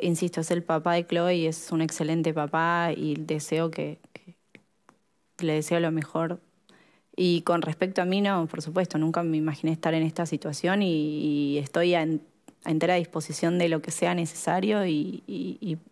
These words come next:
como te dije antes, yo necesito trabajar, amo trabajar, eh, y quiero que esto se resuelva lo más rápido posible.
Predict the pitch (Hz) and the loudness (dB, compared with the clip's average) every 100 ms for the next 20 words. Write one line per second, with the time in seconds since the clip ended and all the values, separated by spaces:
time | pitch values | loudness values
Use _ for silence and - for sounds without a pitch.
0 | - - 170 165 190 190 233 175 147 - | -14 -6 -2 2 2 2 0 0 -4 0
1 | 175 180 160 165 175 151 151 - 196 202 | 0 2 0 0 2 2 0 2 2 2
2 | - 180 180 180 - 156 151 175 180 214 | 0 0 0 0 2 0 0 0 2 2
3 | - - - - _ _ _ _ 170 151 | -4 -14 -20 -20 _ _ _ _ 0 2
4 | 147 143 - 156 175 170 170 165 - 175 | 2 0 -2 0 2 4 2 0 0 0
5 | - 160 147 - 156 156 151 147 147 151 | 0 -2 -2 0 2 2 2 0 -4 -6
6 | - - - - - 170 - | -4 -6 -6 -8 -6 -6 -8